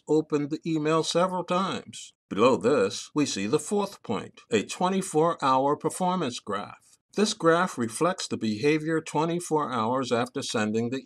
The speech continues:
email. A quick look shows us that most recipients opened the email within an hour of receiving it. There is a second group that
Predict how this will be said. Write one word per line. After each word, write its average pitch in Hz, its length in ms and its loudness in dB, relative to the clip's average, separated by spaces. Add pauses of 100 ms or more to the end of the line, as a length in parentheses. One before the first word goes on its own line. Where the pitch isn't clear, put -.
email. 127 560 -6
A 117 80 -2
quick - 360 2
look 208 280 0
shows 95 360 0
us 95 380 -2
that 92 200 -4
most 165 320 0
recipients 113 680 -4
opened 139 380 0
the 127 220 -6
email 117 480 -2
within 147 360 0
an 160 120 2
hour 180 400 0
of 160 220 0
receiving 175 560 -4
it. 85 180 -8 (120)
There 95 200 4
is 90 220 -2
a 92 120 -4
second 196 440 -2
group 95 300 -4
that 110 180 -2